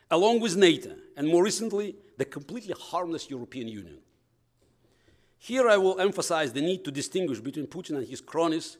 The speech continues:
his mafia, and the Russian people in general. They say, uh, every country has its own mafia.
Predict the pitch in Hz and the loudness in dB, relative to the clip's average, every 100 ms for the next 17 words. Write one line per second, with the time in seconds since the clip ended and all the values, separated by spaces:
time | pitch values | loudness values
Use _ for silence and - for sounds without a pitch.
0 | _ 127 110 147 139 165 165 165 - _ | _ -14 -2 0 0 -2 -6 -6 -16 _
1 | _ _ _ 143 147 139 143 - - _ | _ _ _ -2 0 0 -4 -8 -14 _
2 | 117 139 156 147 131 147 131 120 110 120 | -8 -2 -2 -2 -6 -8 -6 -8 -6 -8
3 | 98 - _ _ _ _ _ _ _ _ | -8 -18 _ _ _ _ _ _ _ _
4 | _ _ _ _ _ _ _ _ _ - | _ _ _ _ _ _ _ _ _ -4
5 | 165 - 170 156 156 156 147 139 123 - | -4 0 0 2 0 -2 -4 -4 -8 -6
6 | 160 151 143 156 147 117 143 - _ _ | -4 -4 -2 -2 -2 -6 -8 -14 _ _
7 | _ _ _ _ _ - _ - 127 127 | _ _ _ _ _ -20 _ -8 -6 -6
8 | 123 147 120 123 127 - | -6 -6 -4 -6 -6 -16